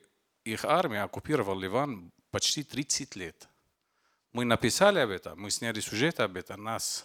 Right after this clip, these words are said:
убивали. А тех, которые остались в живых, продолжали. И в результате, а, государство Сирия вывозило их войска из Ливана.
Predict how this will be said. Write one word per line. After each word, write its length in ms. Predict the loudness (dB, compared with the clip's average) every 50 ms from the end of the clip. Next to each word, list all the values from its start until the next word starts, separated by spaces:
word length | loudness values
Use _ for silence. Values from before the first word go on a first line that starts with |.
| -10 -12
убивали. 640 | -10 -6 -4 0 4 8 8 8 8 6 2 -6 -10 -14 _ _ _ _ _ _ _ _ _ _ _ _ _ _ _ _ _ _ _ _ _ _ -10
А 280 | -6 -4 -4 -4 -6 -8 -10 _
тех, 220 | 4 4 4 4 4
которые 580 | 0 0 0 2 2 2 4 4 4 2 0 0
остались 560 | -2 -4 -4 -2 0 -2 -2 0 -2 -2 -2
в 20 |
живых, 400 | -2 -4 -4 -2 -4 -4 -4 -2
продолжали. 680 | 0 2 2 2 2 0 0 0 -2 -4 -4 -8 -10 -14 -18 _ _ _ _ _ _ _ _ _ _ _ _ _ _ _ _ _ _ _ _ _ _ _ _ _ _
И 600 | -12 -10 -8 -8 -6 -6 -6 -6 -6 -8 -8 -10 -12 -14 -18 -20 _ _ _ _ _ _ _ _ _ _ _ _ _ _ _ -8
в 120 | -6 -4
результате, 720 | -4 -4 -4 -4 -4 -2 -2 -2 -2 -2 -4 -8 -10 -12 -14 -20 _ _ _ _ _ _ -20 -20 -20 -20 -20 _ _ _ _
а, 140 | -12 -12 -8
государство 600 | -6 -6 -6 -4 -2 0 2 2 2 0 -4 -2
Сирия 440 | -2 -2 0 0 0 -2 -2 -4 -6 -10 -14 -12
вывозило 460 | -10 -6 -4 -4 -2 -2 -2 -2 -4
их 140 | -4 -4 -4
войска 340 | -4 -4 -2 -2 -2 -2 -2
из 80 | -4
Ливана. 340 | -6 -8 -8 -8 -8 -10 -10